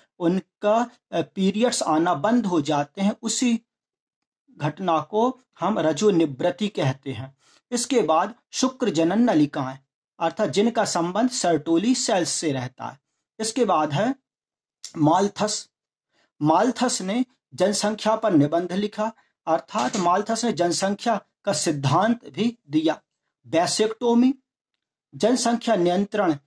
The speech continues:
की पुरुषों में अपनाई जाने वाली एक पद्धति है, जिसमें उनकी वाश डिफरेंस यानी शुक्र, अ,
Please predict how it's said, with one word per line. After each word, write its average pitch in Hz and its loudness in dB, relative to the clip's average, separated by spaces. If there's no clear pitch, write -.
की 226 -4
पुरुषों 226 -2
में 196 -4
अपनाई 214 -2
जाने 185 -2
वाली 185 -4
एक 233 -10
पद्धति 170 -8
है, 143 -10
जिसमें 214 -2
उनकी 240 0
वाश 180 0
डिफरेंस 180 -2
यानी 196 -2
शुक्र, 269 -4
अ, 170 0